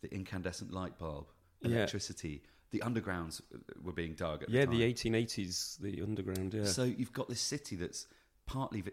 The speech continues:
Speaker 1: well, it's not partly, is Victorian, but also
Speaker 2: The sewer system.
Speaker 1: The sewer system, Bazalgette.
Speaker 2: <laughs>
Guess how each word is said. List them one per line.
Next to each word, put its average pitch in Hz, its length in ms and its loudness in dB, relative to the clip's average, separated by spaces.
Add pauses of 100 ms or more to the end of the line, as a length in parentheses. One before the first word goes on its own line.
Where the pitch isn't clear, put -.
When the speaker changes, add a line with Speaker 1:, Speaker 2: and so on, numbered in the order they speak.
Speaker 1:
well, 87 180 -4 (120)
it's - 120 -14
not - 160 -10
partly, 82 360 -6 (120)
is 95 180 0
Victorian, 78 720 -6 (640)
but 101 160 -4
also 107 280 0
Speaker 2:
The - 60 4
sewer 170 380 6
system. - 520 -2
Speaker 1:
The 120 80 -2
sewer 226 300 0
system, 151 500 -2
Bazalgette. 151 480 -2
Speaker 2:
<laughs> - 60 -20